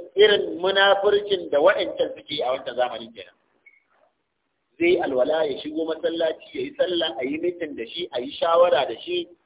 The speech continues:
akan abokanan gaba, amma kuma shi fa babu menene a zuciyarsa,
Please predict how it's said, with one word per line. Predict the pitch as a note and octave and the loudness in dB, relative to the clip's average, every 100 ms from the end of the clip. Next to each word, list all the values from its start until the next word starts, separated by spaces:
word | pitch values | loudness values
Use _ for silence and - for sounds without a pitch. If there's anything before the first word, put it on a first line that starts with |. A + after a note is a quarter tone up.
| _ - | _ -6
akan | C3+ F3+ F3+ | -2 0 -2
abokanan | - B2+ B2+ C3+ F3 F3 | -2 -4 -4 -4 -2 0
gaba, | C#3 D3+ E3 E3 - - _ _ _ _ D3 | 2 4 4 4 -2 -18 _ _ _ _ -10
amma | D3+ F#3 G3 | 2 4 4
kuma | G#3 G#3+ | 2 -2
shi | G#3+ G#3+ | -2 0
fa | G#3+ | 4
babu | A3 A3 - | 6 6 4
menene | E3+ E3+ F#3 | -2 -2 -2
a | D#3+ C#3+ | -2 -4
zuciyarsa, | E3 D3 C#3+ C#3 | -6 -4 -4 -4